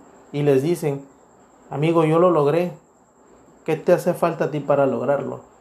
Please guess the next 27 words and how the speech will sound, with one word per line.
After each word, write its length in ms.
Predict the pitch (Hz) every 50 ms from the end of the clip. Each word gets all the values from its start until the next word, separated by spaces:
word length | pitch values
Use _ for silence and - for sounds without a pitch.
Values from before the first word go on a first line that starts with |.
| _ -
¿O 200 | - 143 139 -
qué 140 | - 165 160
es 100 | 156 151
lo 160 | 156 160 156
que 100 | 151 139
no 140 | 139 147 143
te, 160 | 143 160 143 139 139 - - - - _ _ - - - - - - -
qué 100 | - 175
es 140 | 185 185 185
lo 120 | 208 196 196
que 100 | 175 160
no 120 | 160 165
te 120 | 180 185
permite 580 | - - 170 147 143 156 175 180 - - 170 151
llegar 440 | 135 131 127 135 143 151 143 139 - - - -
a 100 | 143 135
lograrlo?". 560 | 127 123 131 139 156 160 - 147 131 - - - _ _ _ _ - - - _ _ _ _ _ - - _ _ _ - - - - - - - - -
Eh, 300 | - 147 151 151 147 147
uno 260 | 151 170 185 190 190
da 180 | 190 185 185 185
soluciones. 880 | - 202 190 175 151 - - 175 165 160 156 139 123 - - - - _ _ _ _ _ _ _ _ _ _ _ -
La 120 | 151 147
sidu-, 320 | 151 - 180 160 165 - 165
la 140 | 170 165 160
vida 200 | 165 175 180 175
es 100 | 151 156
así. 340 | 147 139 139 139 135 135